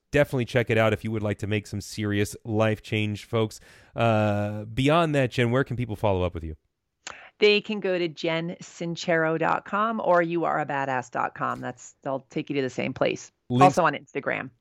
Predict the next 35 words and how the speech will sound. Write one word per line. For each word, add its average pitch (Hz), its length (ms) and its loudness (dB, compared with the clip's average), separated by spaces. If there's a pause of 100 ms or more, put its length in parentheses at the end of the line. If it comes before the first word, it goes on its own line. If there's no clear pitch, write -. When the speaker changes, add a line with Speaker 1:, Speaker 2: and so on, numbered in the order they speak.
Speaker 2:
Yeah. 127 100 2
Speaker 1:
links 147 260 4
to 135 120 2
both 131 300 4
of 135 100 -2
those 123 160 2
websites 110 520 2
and 180 240 0
Jen's 143 220 2
Instagram 95 640 0
in 104 240 -2
the 98 100 -2
show 107 320 0
Speaker 2:
<laughs> 107 80 2
Speaker 1:
notes. 110 180 0
One 120 380 2
last 143 320 0
question, 104 480 0 (340)
and 104 140 0
I 107 60 2
Speaker 2:
Mm-hmm. 110 80 4
Speaker 1:
ask 117 160 -2
it 123 80 -2
to 139 60 -2
everybody. 113 500 4 (320)
What 139 180 6
is 123 180 4
one 151 320 4
thing 113 300 0 (300)
we 107 100 0
can 120 140 2
all 120 120 4
start 110 240 0
doing 110 240 0
today 98 540 2